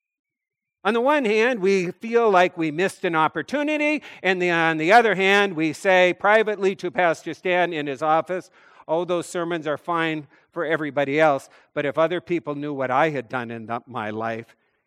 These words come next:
you would understand that God can't use me either." Not true. "Oh,"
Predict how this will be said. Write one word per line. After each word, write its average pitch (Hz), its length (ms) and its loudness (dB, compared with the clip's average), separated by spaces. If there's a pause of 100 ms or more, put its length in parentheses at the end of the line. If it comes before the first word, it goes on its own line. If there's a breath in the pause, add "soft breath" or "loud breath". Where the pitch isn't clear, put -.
(100)
you 139 140 -10
would 131 100 -8
understand 117 760 -8 (180)
that 117 140 -16
God 113 280 -8
can't 104 280 -16
use 107 280 -20
me 101 280 -20
either." 120 460 -14 (720)
Not 98 340 -16
true. 95 360 -20 (3000)
"Oh," 127 500 -8